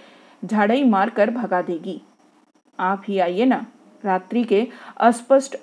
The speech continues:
आलोक में उसका यह मीठा आह्लाद लालचंद को पागल कर बैठा। "सच कहती हो, आ जाऊं? लगा दूं छलांग?"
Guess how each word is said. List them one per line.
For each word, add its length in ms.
आलोक 400
में 340
उसका 340
यह 280
मीठा 500
आह्लाद 540
लालचंद 560
को 180
पागल 340
कर 180
बैठा। 400
"सच 280
कहती 320
हो, 180
आ 120
जाऊं? 240
लगा 320
दूं 140
छलांग?" 420